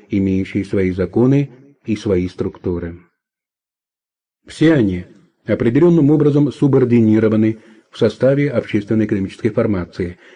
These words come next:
Эти формации структурированы, в том числе в плане изменений, обуславливая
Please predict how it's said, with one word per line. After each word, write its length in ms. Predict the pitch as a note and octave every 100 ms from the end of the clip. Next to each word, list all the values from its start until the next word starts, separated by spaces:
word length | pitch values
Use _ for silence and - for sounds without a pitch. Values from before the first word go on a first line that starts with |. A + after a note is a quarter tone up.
| _ -
Эти 220 | A#2 B2+
формации 640 | C3 B2 B2+ C3 - B2
структурированы, 960 | A#2 A#2+ A2+ A#2+ A#2 D3+ A#2 G2 F#2 - - _
в 60 | -
том 200 | A2+ G#2
числе 340 | A2+ A#2 A2
в 60 | G#2
плане 420 | A2 G#2+ G#2 G#2+
изменений, 720 | G#2 G#2 F#2+ G#2+ A#2 C3+ C3+ - -
обуславливая 920 | - G2 F#2+ - G2 G2 G#2 G#2+ A2